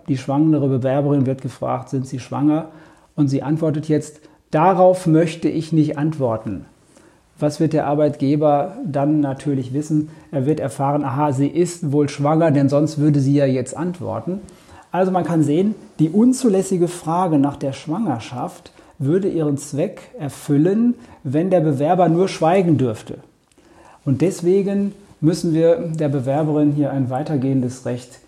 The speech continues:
geben. Und das ist dann in der Tat das sogenannte Recht zur Lüge.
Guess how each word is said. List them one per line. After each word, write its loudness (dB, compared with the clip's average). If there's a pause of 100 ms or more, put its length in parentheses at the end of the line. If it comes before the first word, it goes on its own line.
(200)
geben. 4
Und -4
das -2
ist -4
dann 0
in 0
der -2
Tat -4
das -2
sogenannte 2
Recht -2
zur 2
Lüge. 4